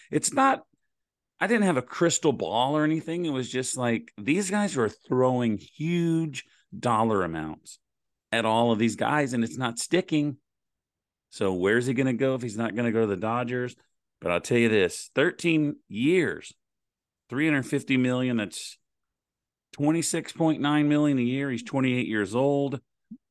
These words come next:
My first thought before I send it over to you is this. Out of all the teams I can think of, I really love that he went to the San Francisco Giants.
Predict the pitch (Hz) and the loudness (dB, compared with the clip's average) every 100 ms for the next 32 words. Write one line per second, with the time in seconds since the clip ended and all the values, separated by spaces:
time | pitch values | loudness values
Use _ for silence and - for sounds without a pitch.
0 | _ _ _ - _ _ - - - 113 | _ _ _ -20 _ _ -20 -10 -4 -2
1 | - 160 143 151 143 127 127 135 123 - | 0 0 0 0 0 -2 -2 -2 -2 -2
2 | 131 120 110 107 98 92 92 90 90 87 | -2 0 0 -2 -2 -2 -4 -4 -6 -8
3 | 80 - - - - _ _ _ _ _ | -8 -8 -10 -16 -20 _ _ _ _ _
4 | _ _ _ _ _ _ _ _ _ _ | _ _ _ _ _ _ _ _ _ _
5 | _ - 123 127 135 160 180 165 170 151 | _ -2 2 2 4 2 2 0 0 2
6 | 135 117 113 101 - 82 - - _ _ | 2 0 -2 -6 -8 -10 -12 -18 _ _
7 | _ _ _ _ _ _ _ _ _ _ | _ _ _ _ _ _ _ _ _ _
8 | - 104 98 113 139 131 120 101 104 95 | -6 -4 2 2 4 4 4 4 2 2
9 | 78 73 82 _ _ _ - 98 107 101 | 0 -6 -18 _ _ _ -6 -4 -2 -2
10 | 98 101 - 92 87 101 98 87 101 - | -2 -4 -6 -8 -2 -2 -2 -4 -6 -4
11 | 87 78 78 76 - _ | -6 -4 -8 -10 -16 _